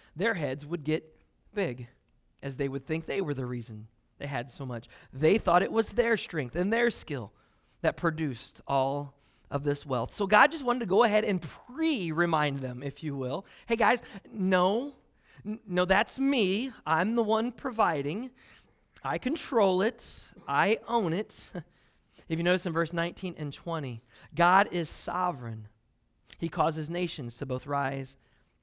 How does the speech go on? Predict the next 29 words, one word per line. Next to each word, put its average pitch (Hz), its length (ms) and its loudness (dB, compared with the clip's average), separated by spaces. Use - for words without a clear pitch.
and 127 240 -4
fall. 110 580 -6
After 139 220 -6
going 147 380 2
through 143 240 -4
great 139 220 -2
suffering, 131 640 -2
the 151 100 -2
man 135 240 0
Job, 123 400 -2
God's 123 280 -4
servant, 117 540 -8
said, 135 300 -6
"The 127 60 -8
Lord 135 300 -6
giveth, 175 580 -12
<laughs> 147 60 -8
and 151 120 -4
the 143 60 -2
Lord 143 200 -4
has 139 160 -10
taken 120 560 -10
away. 131 340 -4
May 127 140 -4
the 123 100 -6
name 143 440 -4
of 143 180 -10
the 147 120 -8
Lord 123 360 -8